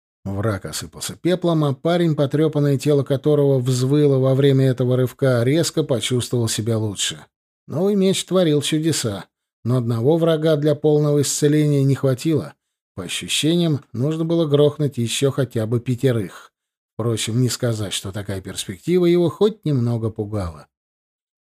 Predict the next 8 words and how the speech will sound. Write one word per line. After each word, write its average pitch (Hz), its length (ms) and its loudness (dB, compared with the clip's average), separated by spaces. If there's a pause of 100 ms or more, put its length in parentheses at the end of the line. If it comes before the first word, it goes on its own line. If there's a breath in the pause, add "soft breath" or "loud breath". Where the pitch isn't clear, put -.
(100)
Из - 140 -12
крысы 214 340 2
выпала 185 360 4
очередная 151 560 2
шерсть, 127 500 -2
снова 139 460 0
для 117 240 -2
рук. 113 340 -6